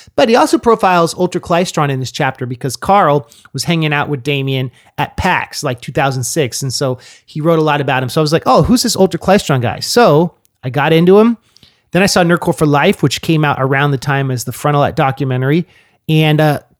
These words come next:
Ultra Kleistron is very much featured throughout this documentary. But he went to get his computer science degree and worked at Microsoft and never really toured, but stayed mad prolific.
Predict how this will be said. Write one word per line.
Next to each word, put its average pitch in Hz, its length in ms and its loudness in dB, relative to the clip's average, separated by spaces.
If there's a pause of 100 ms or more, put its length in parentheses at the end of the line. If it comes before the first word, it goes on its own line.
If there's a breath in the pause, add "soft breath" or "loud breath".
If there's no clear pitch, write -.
(120)
Ultra 208 240 0
Kleistron 214 380 2
is 127 120 -2
very 170 320 2
much 165 280 -2
featured 147 500 -4
throughout 131 640 -4 (640)
this 131 400 -4
documentary. 139 560 -6
But - 420 0 (240)
he - 220 -6
went 214 260 0
to 196 80 -4
get 175 160 2
his 165 220 2
computer 160 360 -4
science 156 800 -2
degree 143 560 -4 (360)
and 127 380 -4
worked 135 220 -4
at - 40 -8
Microsoft 160 640 0 (340 loud breath)
and 180 120 2
never 220 180 4
really 233 240 4
toured, 175 500 0 (340 soft breath)
but 160 200 -2
stayed 202 500 2
mad 156 600 -2
prolific. - 760 -6